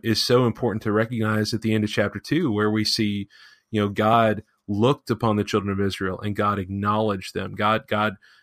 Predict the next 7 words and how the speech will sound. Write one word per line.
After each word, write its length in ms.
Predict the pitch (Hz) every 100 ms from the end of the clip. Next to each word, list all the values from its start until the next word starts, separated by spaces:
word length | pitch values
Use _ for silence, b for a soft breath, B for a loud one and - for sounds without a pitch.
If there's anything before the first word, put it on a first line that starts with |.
| b
appreciates 880 | 117 - - 131 127 - 107 - -
what 160 | 104
they're 100 | 104
going 400 | 95 101 104 98
through. 420 | 92 - - - 113 _ _ _ _ _ _ _
And, 440 | 104 107 104 101 107
uh, 220 | 101